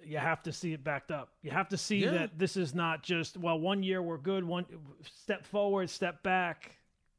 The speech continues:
Speaker 1: It's better than what they used to be, where it was <laughs> a step back. It seemed like a lot. Every year it
Speaker 2: Yeah.
Speaker 1: felt like another step back.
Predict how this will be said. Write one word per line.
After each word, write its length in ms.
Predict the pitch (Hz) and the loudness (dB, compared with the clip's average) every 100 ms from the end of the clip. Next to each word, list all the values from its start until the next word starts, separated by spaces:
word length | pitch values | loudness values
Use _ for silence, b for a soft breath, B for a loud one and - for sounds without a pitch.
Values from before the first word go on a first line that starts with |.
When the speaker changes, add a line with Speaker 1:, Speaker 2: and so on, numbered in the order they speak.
| _ _ - | _ _ -4
Speaker 1:
It's 140 | 175 | -4
better 280 | 143 208 202 | 4 4 4
than 180 | 180 175 | 2 0
what 180 | 180 - | -2 -2
they 100 | 175 | -2
used 300 | 170 277 - | 2 2 0
to 60 | 190 | 0
be, 200 | 180 196 | 4 4
where 180 | 170 | 4
it 80 | 160 | 0
was 160 | 151 151 | -2 -4
<laughs> 20 | |
a 40 | |
step 320 | - - - - | -4 0 0 2
back. 280 | 170 165 | 2 2
It 140 | 165 - | -4 -4
seemed 240 | 190 175 | -2 0
like 220 | 165 151 | -2 -2
a 40 | 139 | 0
lot. 340 | 208 220 160 - | 4 4 4 -2
Every 240 | 196 233 | -2 0
year 160 | 175 151 | 0 2
it 40 | |
Speaker 2:
Yeah. 120 | 175 160 | 2 0
Speaker 1:
felt 140 | 143 | 0
like 180 | 143 139 | -4 -4
another 280 | 139 139 131 | -4 -4 -6
step 280 | 156 131 | -6 -6
back. 360 | 147 139 170 | -4 -2 -4